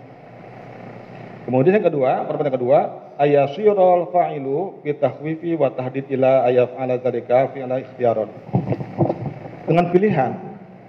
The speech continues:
Dengan pilihan. Jadi, eh, dia, dia, eh,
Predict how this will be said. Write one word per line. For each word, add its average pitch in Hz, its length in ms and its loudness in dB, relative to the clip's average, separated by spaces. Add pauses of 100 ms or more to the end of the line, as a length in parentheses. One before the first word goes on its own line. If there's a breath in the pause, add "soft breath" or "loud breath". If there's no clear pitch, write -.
(360)
Dengan 131 240 0
pilihan. 127 400 0 (140)
Jadi, 151 200 4 (600)
eh, 120 440 2 (100)
dia, 143 240 4 (1000)
dia, 151 260 6
eh, 135 800 2